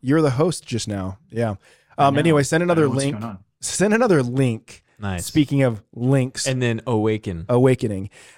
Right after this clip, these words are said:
Speaker 1: Um, but let's continue this conversation until Nick drops off. Um, and then when he's gone, I'll veto it for sure. Um, I will say
Speaker 2: That's it. Not
Speaker 1: that I
Speaker 2: coming back.
Speaker 1: I do think we have to consider the whole, uh, it as a whole game. 'Cause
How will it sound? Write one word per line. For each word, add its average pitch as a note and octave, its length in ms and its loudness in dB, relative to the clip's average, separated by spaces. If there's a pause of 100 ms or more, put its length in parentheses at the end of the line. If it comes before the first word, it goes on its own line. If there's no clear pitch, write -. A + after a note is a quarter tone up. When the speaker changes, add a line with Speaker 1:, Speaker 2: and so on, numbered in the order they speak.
(120)
Speaker 1:
Um, C3 440 2
but E3 140 2
let's F#3+ 140 0
continue F#3 240 -2
this D#3+ 100 -4
conversation C3 380 -2
until A#2 180 -2
Nick A2 160 -2
drops G#2+ 240 -2
off. G2+ 360 -4
Um, G#2 420 -4
and A#2+ 140 -2
then A#2 80 0
when A#2 100 0
he's A#2 160 -2
gone, G#2 260 -2
I'll G2+ 120 -2
veto G2 300 -2
it - 100 -6
for F2+ 120 -10
sure. E2 400 -6 (480)
Um, A#2 460 2 (260)
I C#3 120 4
will F3+ 180 6
say B2+ 640 0
Speaker 2:
That's G#2+ 200 -2
it. A2+ 340 0
Not A2 100 0
Speaker 1:
that D3 80 2
I D3+ 40 -2
Speaker 2:
coming A2+ 160 2
back. A2+ 400 2
Speaker 1:
I A#2+ 140 -2
do C#3+ 260 2
think G#3 180 -2
we E3 120 4
have D3+ 160 2
to D3+ 100 0
consider A2+ 800 -2 (120)
the A2 640 -2 (680)
whole, - 380 -2
uh, B2+ 240 0
it D#3+ 120 2
as C3 160 0
a B2 40 -2
whole B2+ 320 2
game. C#3 400 0 (400)
'Cause C#3+ 180 2